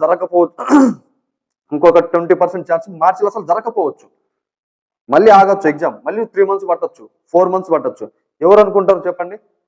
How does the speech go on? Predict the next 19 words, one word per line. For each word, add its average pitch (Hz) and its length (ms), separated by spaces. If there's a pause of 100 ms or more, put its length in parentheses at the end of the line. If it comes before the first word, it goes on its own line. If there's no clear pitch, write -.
(1600)
So, 208 80 (600)
మేలో 202 260
పెట్టొచ్చు 135 480 (920)
టైమ్ 175 180
ఇచ్చి 151 240
ఇంకో 135 160
మూడు 151 220
నెలలు, 131 200 (580)
లేదంటే 202 340 (300)
ఫిబ్రవరి 196 360
ఎండింగ్‌లో 196 300
పెట్టొచ్చు. 135 400 (680)
ఇదంతా 208 320 (340)
ప్రాబబిలిటీ 208 420
అంతే. 143 380 (160)
ఎవరో 202 200 (140)
గాలిగోతులు 185 480
ఇది 160 140
అని 190 140